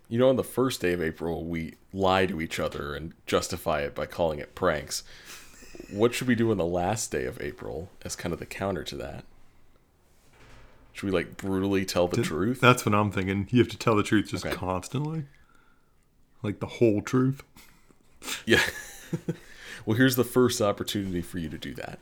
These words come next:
Speaker 1: What would you do in this particular situation? The question, Seth, is simple. Would you want to fish naked or swim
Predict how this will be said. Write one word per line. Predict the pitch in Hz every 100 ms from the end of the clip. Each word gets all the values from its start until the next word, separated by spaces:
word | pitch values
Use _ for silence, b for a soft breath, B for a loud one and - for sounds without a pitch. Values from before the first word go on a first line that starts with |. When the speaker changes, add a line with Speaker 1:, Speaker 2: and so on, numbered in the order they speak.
| B B B
Speaker 1:
What | 107 131
would | 143 110
you | 113
do | 113 104 87
in | 80 82
this | 92 92 -
particular | - - 78 - 78 76 -
situation? | 85 82 73 - - - 107 - _ _ _ _ _ _ _ _ _ _ _ _ _ _ _
The | 101
question, | - 139 - 175 165
Seth, | - 117 107 -
is | 90
simple. | - 95 - - - _ _ _ _ - - _ _ -
Would | 98 123
you | 196
want | 135 110 80 - - _ _ _ _ _ -
to | - 110
fish | - 127 143 - - -
naked | 107 95 - - 76 110 - _ _ _ _ _ _ _ _ -
or | 92 90
swim | - 117 131 113 101 98